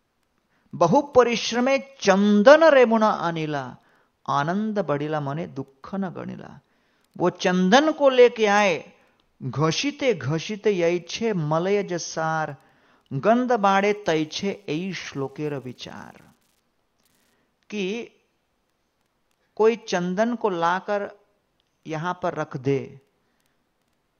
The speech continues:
तो चंदन सौंदर्य के लिए प्रसिद्ध है, चंदन अपने गंध के लिए प्रसिद्ध है। चंदन का वास्तविक गुण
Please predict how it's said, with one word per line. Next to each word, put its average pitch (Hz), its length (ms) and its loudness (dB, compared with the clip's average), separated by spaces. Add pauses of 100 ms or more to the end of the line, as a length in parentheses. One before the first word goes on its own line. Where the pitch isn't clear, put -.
(120)
तो 175 100 -2
चंदन 196 680 -2 (920)
सौंदर्य 160 720 -2
के 196 160 -10
लिए 196 140 -4
प्रसिद्ध 196 400 -8
है, 214 280 -12 (1700)
चंदन 165 460 0
अपने 175 420 -6
गंध 147 460 -4
के 160 160 -10
लिए 170 100 -8
प्रसिद्ध 156 480 -16
है। 160 200 -20 (1000)
चंदन 151 440 -4
का 190 140 -2
वास्तविक 151 680 -6
गुण 151 280 -4